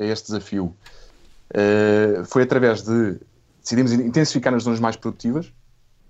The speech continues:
ou seja, nas zonas que dedicamos à produção de milho, neste caso, eh, fazemos o melhor possível,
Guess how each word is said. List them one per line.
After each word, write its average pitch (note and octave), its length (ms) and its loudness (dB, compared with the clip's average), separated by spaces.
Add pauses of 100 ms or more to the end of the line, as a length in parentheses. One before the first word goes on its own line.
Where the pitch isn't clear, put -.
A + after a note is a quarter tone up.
(360)
ou A2 80 -12
seja, G2 440 0
nas G#2 180 -6
zonas B2 280 0
que A2 320 -2
dedicamos G#2+ 560 -2
à G#2 80 0
produção G#2+ 480 -6
de F2 240 -12
milho, A2+ 260 2
neste G2+ 240 -8
caso, G2 400 -2 (840)
eh, G2 240 0
fazemos G#2+ 600 0
o G2 80 -6
melhor A2 220 2
possível, B2+ 640 0